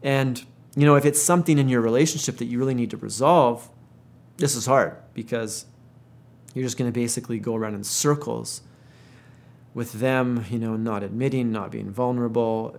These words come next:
It's really difficult to get anywhere with somebody who's not vulnerable. And if you're the type of person who requires vulnerability,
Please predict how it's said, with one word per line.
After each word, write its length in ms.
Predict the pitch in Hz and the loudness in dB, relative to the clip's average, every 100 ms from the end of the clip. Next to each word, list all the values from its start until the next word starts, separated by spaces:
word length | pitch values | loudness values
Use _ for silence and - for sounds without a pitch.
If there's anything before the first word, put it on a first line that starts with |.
| - | -12
It's 240 | 131 - | -8 -4
really 260 | 147 160 135 | 2 2 2
difficult 640 | 127 139 139 123 120 110 - | 2 0 0 -4 -4 -6 -6
to 80 | |
get 300 | 104 123 160 | -8 -2 0
anywhere 680 | 202 104 85 - 57 80 110 - | 0 -4 -10 -12 -12 -12 -14 -16
with 140 | - - | -14 -10
somebody 460 | 131 113 113 110 | -8 -8 -8 -8
who's 200 | 104 107 | -10 -10
not 280 | 107 107 110 | -10 -8 -10
vulnerable. 460 | 104 104 107 90 92 | -10 -10 -10 -10 -8
And 200 | 104 110 | -8 -8
if 120 | 110 | -8
you're 100 | 135 | -6
the 60 | 160 | -2
type 140 | 160 | -2
of 80 | 147 | -2
person 320 | 131 123 113 | -6 -6 -8
who 120 | 107 | -8
requires 680 | 107 - - 117 117 110 101 | -10 -12 -8 -4 -2 -4 -4
vulnerability, 760 | 107 95 82 107 127 110 107 | -4 -4 -6 -6 -4 -6 -8